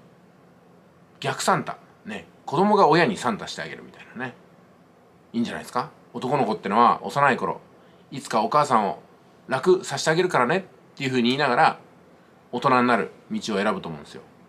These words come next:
でもどうですかね？この年になって、お父さんにベンツのプレゼントをしてる、そんな人がどのぐらいいるでしょうか？お母さんに、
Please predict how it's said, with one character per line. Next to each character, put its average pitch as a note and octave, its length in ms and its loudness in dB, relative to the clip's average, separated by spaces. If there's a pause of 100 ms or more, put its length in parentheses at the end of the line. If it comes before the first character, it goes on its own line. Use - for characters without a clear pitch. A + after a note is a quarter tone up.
(760)
で C3 60 -8
も A#2 80 -4
ど D3 100 2
う E3+ 40 2
で D3 40 -2
す - 60 -10
か G#2 80 -4
ね？ G#2+ 200 -2 (920)
こ C3+ 100 -4
の C#3 60 -2
年 D#3 180 0
に D#3 80 -2
な A2+ 80 0
っ - 60 -8
て、 - 260 -6 (360)
お A2 80 -12
父 C#3+ 160 -4
さ A#2 120 -2
ん A2+ 80 0
に B2 240 -2 (580)
ベ C#3+ 160 -4
ン C#3 60 -4
ツ B2+ 80 -6
の G#2+ 100 -2
プ A#2+ 120 -4
レ B2+ 60 2
ゼ A#2+ 80 4
ン G#2 80 -2
ト G2+ 80 -4
を F#2 40 -4
し - 80 -8
て A#2+ 80 -4
る、 G#2+ 220 -4 (120)
そ - 180 -6
ん D#3 80 0
な E3 260 2
人 D#3 220 -2
が F2+ 180 -2 (100)
ど A#2+ 80 -2
の D#3+ 100 0
ぐ G#3+ 80 -2
ら G3+ 80 2
い F#3+ 40 2
い - 20 0
る E3+ 60 -2
で A#2 80 -4
し - 100 -10
ょ - 40 -12
う - 20 -12
か？ - 160 -18 (1040)
お G2+ 80 -12
母 A#2+ 140 -2
さ G#2+ 120 -6
ん G#2+ 60 -4
に、 A#2+ 240 -4